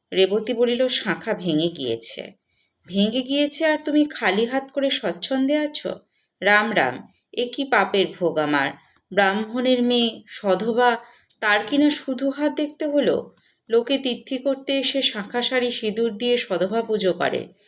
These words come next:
আর আমি আবাগী তিথি এসে দেখলাম সধবা শুধু হাত। আরে হাবা মেয়ে, হাতে একগাছা করে সুতো জড়িয়ে রাখতে পারোনি?" রেবতী অপরাধীর মতো চুপ করিয়া দাঁড়ায় রহিল।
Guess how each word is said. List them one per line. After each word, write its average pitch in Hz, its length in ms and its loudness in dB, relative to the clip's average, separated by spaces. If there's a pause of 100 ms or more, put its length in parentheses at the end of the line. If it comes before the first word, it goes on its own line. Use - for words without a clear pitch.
(240)
আর 226 260 2
আমি 247 260 0
আবাগী 208 460 2
তিথি 202 400 -6
এসে 214 220 0
দেখলাম 196 460 0
সধবা 196 560 -2
শুধু 185 340 -8
হাত। 196 420 -6 (1400)
আরে 214 260 4
হাবা 208 400 4
মেয়ে, 226 360 0 (480)
হাতে 202 320 0
একগাছা 208 520 2
করে 269 260 2
সুতো 247 480 0
জড়িয়ে 269 320 2
রাখতে 285 300 -2
পারোনি?" 277 520 -2 (840)
রেবতী 240 580 0 (400)
অপরাধীর 226 640 2
মতো 233 240 -2
চুপ 202 300 -2
করিয়া 156 280 2
দাঁড়ায় 127 380 0
রহিল। 139 500 -8